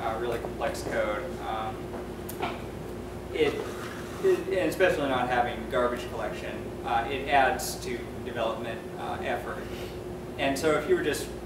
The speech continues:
wanting to make just a simple, I mean, like, for instance, um, uh, Space Chem. You guys ever, anyone ever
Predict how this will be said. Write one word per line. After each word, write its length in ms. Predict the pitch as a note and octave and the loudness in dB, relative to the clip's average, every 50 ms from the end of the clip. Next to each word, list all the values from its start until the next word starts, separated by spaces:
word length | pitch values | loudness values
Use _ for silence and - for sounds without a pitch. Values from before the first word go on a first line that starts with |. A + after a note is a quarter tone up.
| - - | -6 -2
wanting 320 | D3 C#3+ C#3 C3+ C3+ C3 B2 | 2 2 4 2 2 0 -2
to 60 | A#2+ - | -2 0
make 220 | B2 A#2+ A#2 A#2 | 0 0 0 0
just 160 | - A#2 B2 - | -2 -4 -6 -6
a 40 | |
simple, 340 | - - C#3 C3 B2 B2 B2+ | -4 -4 -4 -4 -2 0 0
I 100 | C3 C3+ | 2 2
mean, 120 | D3 D#3 D#3 | 2 4 4
like, 180 | D3+ - - | 4 4 2
for 100 | - D3+ | 2 -2
instance, 460 | C#3 B2 - - B2+ A#2+ - - - | -2 -2 -2 -4 -4 -4 -6 -4 -2
um, 360 | A#2 - A2 G#2+ G#2 G#2 - - - - - - - - - - - - - - - - - - - - - - | -2 0 0 0 0 -2 -2 -6 -6 -8 -8 -6 -8 -8 -8 -8 -8 -8 -8 -8 -6 -6 -6 -6 -8 -8 -6 -6
uh, 180 | - - - - | -6 -6 -6 -6
Space 440 | A2+ - - G3 G3 F3+ - - - | -6 -4 0 4 4 4 4 2 -2
Chem. 240 | - A#2 G#2+ G2+ A#2 | -2 -4 -4 -4 -4
You 140 | B2 B2+ C3 | -4 -2 -2
guys 200 | B2+ B2+ B2+ B2+ | 0 0 0 0
ever, 200 | C3+ C3 B2 B2 C3+ | 0 0 0 0 -2
anyone 340 | C3+ C3 B2+ B2+ B2 A#2+ | -2 -2 -2 -2 -2 -2
ever 160 | A#2+ A#2+ A#2+ | -2 -2 -4